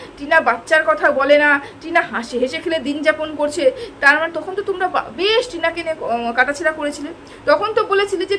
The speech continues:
টিনা, উম, আহ, উম, কি একটা মা বলে, মার নামে কলঙ্ক, আহ, টিনা সন্তান জন্ম দিয়েছে, আহ, এটা টিনাকে দেখলে বোঝাই যায় না। টিনা কি? টিনাকে নিয়ে, মা নিয়ে, মাতৃত্ব নিয়ে, টিনাকে নিয়ে তো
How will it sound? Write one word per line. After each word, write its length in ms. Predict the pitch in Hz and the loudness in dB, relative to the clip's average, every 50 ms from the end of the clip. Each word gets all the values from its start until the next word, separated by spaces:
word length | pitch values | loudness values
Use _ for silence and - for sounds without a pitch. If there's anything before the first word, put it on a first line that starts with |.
| - - | -4 -6
টিনা, 380 | 311 311 339 349 349 359 370 359 - - - - | -6 0 2 4 4 4 2 0 -6 -18 -18 -12
উম, 140 | 269 277 277 | -6 -4 0
আহ, 1120 | 269 269 262 254 247 240 233 233 226 220 220 214 214 214 208 220 214 220 220 220 190 - 214 | 4 6 6 8 8 6 6 6 4 4 4 2 2 0 0 -2 -4 -6 -6 -4 -4 -4 -6
উম, 240 | 202 202 208 202 202 - | -6 -8 -12 -14 -10 -6
কি 160 | 302 359 381 | -4 -2 -2
একটা 280 | 359 359 370 330 - - 240 226 214 208 196 202 | 0 2 4 2 2 2 -4 -8 -8 -8 -6 0
মা 300 | 220 247 269 277 294 302 | 4 6 6 6 6 4
বলে, 260 | 294 311 320 320 320 | 2 0 -4 -6 -6
মার 240 | 285 254 240 262 277 | -2 0 2 2 2
নামে 240 | 294 302 311 311 320 | 2 0 -2 -2 -4
কলঙ্ক, 420 | 311 - 277 277 311 311 294 285 | -4 -2 -2 -2 -2 -4 -6 -8
আহ, 600 | 285 285 294 - - - - - - 233 233 226 233 233 | -8 -10 -10 -12 -16 -18 -10 -2 0 2 2 2 0 -2
টিনা 220 | - 277 294 311 311 294 - | -6 -8 -6 -6 -6 -6 -8
সন্তান 440 | - - 233 240 254 262 294 294 285 | -8 -6 -6 -4 -2 0 0 2 2
জন্ম 280 | 269 262 269 269 302 | 2 2 2 0 -4
দিয়েছে, 460 | 285 294 294 294 285 285 302 277 262 277 - 427 370 - - | -6 -6 -6 -6 -6 -6 -8 -8 -8 -8 -10 -12 -8 -2 0
আহ, 340 | 220 226 226 233 226 - | 2 4 4 2 2 0
এটা 160 | 247 247 277 302 | -2 -4 -4 -6
টিনাকে 360 | 302 302 285 277 285 285 285 | -6 -4 -4 -4 -4 -4 -4
দেখলে 240 | 240 262 262 294 285 | -6 -4 -4 -6 -6
বোঝাই 380 | - 202 220 226 302 311 339 | -6 -6 -2 0 0 2 2
যায় 160 | - 294 277 | 2 2 2
না। 220 | 262 262 254 254 262 - - - - - | 2 2 0 0 -2 -6 -12 -16 -16 -16
টিনা 200 | - 311 339 349 | -6 0 2 2
কি? 380 | 349 349 339 320 330 320 311 320 - 302 | 2 2 -2 -6 -4 -4 -6 -6 -8 -4
টিনাকে 300 | 339 381 381 381 427 466 | -2 -2 0 0 -2 -4
নিয়ে, 220 | 466 494 539 554 | -2 -2 -4 -2
মা 600 | 440 330 247 233 226 285 320 339 370 403 415 427 427 | -2 -2 0 2 4 6 6 6 6 6 4 4 2
নিয়ে, 240 | 427 415 349 285 254 | 0 -4 -4 -4 -4
মাতৃত্ব 720 | 226 226 208 269 262 - - 359 415 403 - - 427 427 | -2 0 0 0 -2 -2 -2 -2 -2 -2 -2 -4 -6 -4
নিয়ে, 300 | 427 427 392 311 269 233 | -4 -4 -4 -4 -4 -6
টিনাকে 460 | - 294 370 427 440 440 440 440 440 | -8 -6 0 2 2 2 2 -2 -4
নিয়ে 160 | 440 453 480 | -4 -4 -4
তো 120 | 466 508 | -2 -2